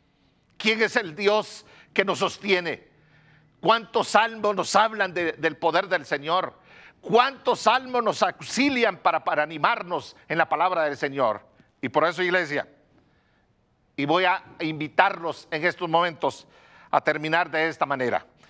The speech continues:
Dios hoy nos da fuerza para seguir caminando, a pesar de las circunstancias que estamos viviendo,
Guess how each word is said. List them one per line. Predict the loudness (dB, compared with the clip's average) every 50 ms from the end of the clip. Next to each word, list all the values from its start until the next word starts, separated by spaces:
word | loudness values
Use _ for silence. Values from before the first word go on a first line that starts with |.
| -20 -20 -20 -20 -20 _
Dios | -4 0 2 4 4 2 2 2
hoy | 2 2 2
nos | 0 -4 -4 -2 2
da | 2 2 4 2 0 -2 -8 -20 -20 -20
fuerza | -6 0 2 4 4 2 0 -2 -2 -2 -2 -2 _ _ _ _ _ _ _ _ _ _
para | 2 2 2 4
seguir | 0 0 -2 -2 0
caminando, | 0 0 0 2 0 0 0 -2 -4 -10 -14 -14 -16 _ _ _ _ _ _ _ _ _ _ _ _ -2
a | -2 0
pesar | 0 0 2 0 0 0
de | -2 -2
las | -2 -2 -2
circunstancias | -2 -4 -2 -4 -4 2 2 0 0 0 -6 -6
que | -6 -4
estamos | -2 -2 -2 -2 -4 -6
viviendo, | -6 -4 -2 -2 -2 -4 -8 -14 -18 _